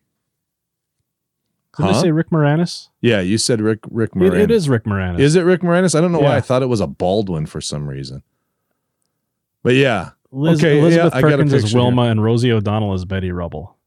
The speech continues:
Speaker 2: Yeah, Elizabeth Perkins fits that role well. John Goodman fits the role of Fred well. Rick Moranis could play an all, he, he was an all right Barney, I think.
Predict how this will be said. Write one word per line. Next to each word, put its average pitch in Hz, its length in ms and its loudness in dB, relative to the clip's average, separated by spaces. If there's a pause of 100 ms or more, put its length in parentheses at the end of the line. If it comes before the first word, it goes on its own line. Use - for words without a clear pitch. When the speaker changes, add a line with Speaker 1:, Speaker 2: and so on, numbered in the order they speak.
(100)
Speaker 2:
Yeah, 135 260 0
Elizabeth 208 520 0
Perkins 208 400 0
fits - 260 -4
that 120 180 0
role 107 360 0
well. 87 440 -2 (280)
John 113 320 -2
Goodman 165 340 2
fits - 280 -4
the 104 120 -4
role 107 260 0
of 92 100 -4
Fred 160 320 -2
well. 85 460 -4 (1080)
Rick 202 220 -2
Moranis 196 480 2
could 123 140 -2
play 123 220 2
an 107 100 0
all, 107 160 2
he, 131 260 0
he 160 100 0
was 185 220 2
an 120 120 -2
all 101 180 0
right 82 280 -4
Barney, 76 380 -6
I 69 80 -8
think. 67 400 -14